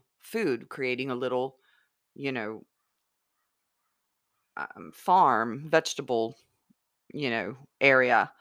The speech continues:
that they can go and dig in the dirt and plant their own vegetables and food. And that food is what feeds them when they need lunch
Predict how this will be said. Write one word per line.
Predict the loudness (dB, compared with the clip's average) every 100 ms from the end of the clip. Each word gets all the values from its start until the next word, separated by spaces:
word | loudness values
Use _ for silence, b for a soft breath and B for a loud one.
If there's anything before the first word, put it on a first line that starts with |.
| b b b
that | -8 4
they | 4
can | 4 0 -4 -6 -12 _ _ 4
go | 6 6
and | 2
dig | 2 2
in | 2
the | 0
dirt | 4 4 2 -2
and | -6 -6 -8
plant | -4 -4
their | -2 -2
own | -2
vegetables | -2 -4 -6 -8 -8
and | -8 -10
food. | -4 -2
And | 2 4
that | 2
food | 0 -4 -4 -4
is | 0
what | 0 -2
feeds | -6 -4 -4 0
them | 4 4 4 -4 -6
when | -4
they | -2
need | -2 -2
lunch | 2 2 2 -4 -8